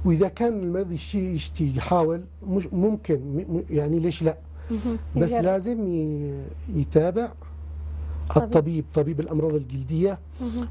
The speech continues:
Speaker 1: وطبيب ال-، ال-، الروماتيزم. لازم يت-، يتابع طبيب الروماتيزم والمناعة زائد طبيب أمراض جلدية.
Speaker 2: مهم.
Speaker 1: لأنه الطبيب ده، الطبيب في الغالب حيمشيه على أدوية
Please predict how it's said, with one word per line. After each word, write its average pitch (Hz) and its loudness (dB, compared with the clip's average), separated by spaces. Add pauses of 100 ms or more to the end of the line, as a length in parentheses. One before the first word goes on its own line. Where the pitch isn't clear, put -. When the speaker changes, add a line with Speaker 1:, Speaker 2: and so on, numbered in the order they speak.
Speaker 1:
وطبيب 175 4 (300)
ال-، 135 0 (500)
ال-، 143 2
الروماتيزم. 135 2 (400)
لازم 151 4
يت-، - -10
يتابع 156 0 (100)
طبيب 185 2
الروماتيزم 196 2 (300)
والمناعة 208 2 (140)
زائد 165 2
طبيب 160 -2
أمراض 143 0
جلدية. 139 0 (680)
Speaker 2:
مهم. 214 0 (200)
Speaker 1:
لأنه 220 4
الطبيب 208 -2
ده، 208 0
الطبيب 190 -2
في 202 -2
الغالب 190 2
حيمشيه 165 -2
على 160 0
أدوية 175 0